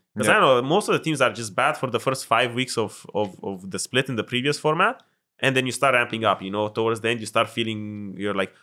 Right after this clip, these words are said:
Speaker 1: "Oh yeah, we're feeling that we're gonna start, we're playing better now. And now we're just ramping it up for playoffs and all of this stuff." But
Speaker 2: Yeah.
Speaker 1: now it's like,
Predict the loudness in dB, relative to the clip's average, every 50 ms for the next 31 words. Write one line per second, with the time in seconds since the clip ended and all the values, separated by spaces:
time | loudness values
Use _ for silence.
0 | _ _ _ 2 4 6 6 6 6 6 4 4 4 4 6 6 4 2 0 0
1 | -4 -4 -4 -4 -4 -4 -6 -6 -6 -6 -6 -6 -6 -2 0 2 2 2 2 0
2 | -2 -2 -2 -2 -2 -2 -2 -2 0 2 2 4 4 4 2 2 2 2 4 4
3 | 4 4 4 2 2 2 2 0 -2 -2 0 0 0 0 0 -2 0 4 4 4
4 | 4 2 -2 -6 -6 -2 2 4 4 6 4 4 0 -4 -2 -2 0 0 -2 -2
5 | -4 0 2 2 2 2 0 2 4 4 4 4 4 2 0 0 -4